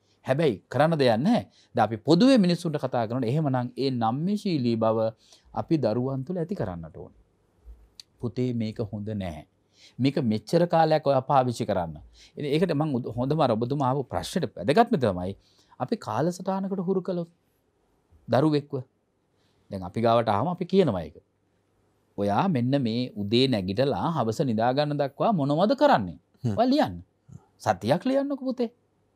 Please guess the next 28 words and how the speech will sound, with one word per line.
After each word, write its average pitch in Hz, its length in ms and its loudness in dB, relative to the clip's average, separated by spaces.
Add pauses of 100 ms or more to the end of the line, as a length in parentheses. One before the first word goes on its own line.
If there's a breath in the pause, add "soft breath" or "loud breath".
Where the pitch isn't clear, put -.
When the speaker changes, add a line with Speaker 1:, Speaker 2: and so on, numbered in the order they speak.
(140)
Speaker 1:
අපි 202 160 0
කියනවා. 170 320 -2 (440 soft breath)
එතකොට 254 260 2
එයාට 214 380 6
දැනෙනවා 131 720 4 (340)
මෙයා 247 200 4
කරන 269 360 4
දේවල් 240 360 6
ටික. 85 200 -14 (520)
එතකොට - 260 2
එයා 196 180 8
ද-, 135 240 4
එයා 185 200 4
දකිනවා 170 500 4
මං 208 200 4
දුරකථනට 247 480 4
කොච්චර 226 280 2
කාලයක් 254 380 6
වැය 233 180 4
කරලාද. 104 360 2 (800)
අපි 120 160 -6
කියන 247 140 0
ඔයා 202 220 6
සාමාන්‍ය 156 540 0
දෛනිකව 202 420 2
කරන 226 260 0
දේ 302 100 2
ලියන්න. 175 240 2